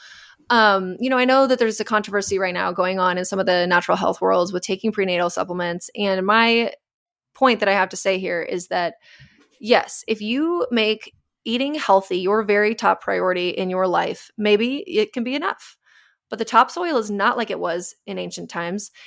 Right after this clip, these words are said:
It takes years to be properly repleted in nutrients and minerals.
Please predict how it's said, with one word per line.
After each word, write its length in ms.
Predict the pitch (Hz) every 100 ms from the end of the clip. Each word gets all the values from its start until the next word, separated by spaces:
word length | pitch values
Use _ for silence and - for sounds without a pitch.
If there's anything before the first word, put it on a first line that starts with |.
| -
It 160 | 247 247
takes 280 | 247 - -
years 680 | 196 220 311 220 180 - -
to 320 | - 214 196
be 140 | 180 196
properly 540 | - 196 196 196 190
repleted 560 | 185 196 196 190 185 180
in 200 | - 185
nutrients 520 | 185 180 185 180 -
and 140 | - 185
minerals. 500 | 170 170 180 220